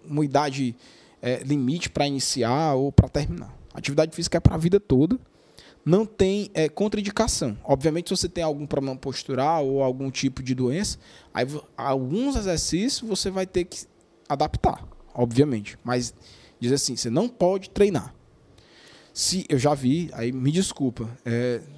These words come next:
também com bem pequena modéstia, a gente vê atestados médicos de médico proibindo treino de força. O médico que proíbe isso, ele tem uma total falta de conhecimento do que é o treinamento,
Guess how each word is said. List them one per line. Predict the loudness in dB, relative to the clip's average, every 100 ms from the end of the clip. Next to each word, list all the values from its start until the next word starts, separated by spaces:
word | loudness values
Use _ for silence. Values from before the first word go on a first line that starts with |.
| -4
também | -2 0 -2 -4 -10 -20 -20 -14
com | -6 -4 -4 -8 -18 _ _ _
bem | -2
pequena | -2 -2 0 0
modéstia, | 0 -2 -6 -6
a |
gente | -6 -6 -4
vê | 0 0 -2 -10 _ -20 -10
atestados | -6 -4 -4 -4
médicos | -2 0 0 -6 -16
de | -4
médico | -2 -4 -4 0
proibindo | 0 0 2 2 2 -4 _ _ _
treino | -2 0 0
de | -4
força. | -6 -8 -12 -20 _ _ -20 -20 -20 _ _ _ -20 _ -2
O |
médico | 0 0 -2
que |
proíbe | -2 -2 -2 -6
isso, | -8 -8
ele | -10
tem | -6 -4
uma | -4 -6 -12 -18 _ _ _
total | -8 -8 -4 -2 -2
falta | -2 -2 -2
de | -6
conhecimento | -2 0 0 -2 -4 -6 -6
do | -10
que | -10 -2 0
é | 0 -4 -14 -20 _ _ _ _ _ _ _
o | -6
treinamento, | 0 0 0 -4 -6 -8 -14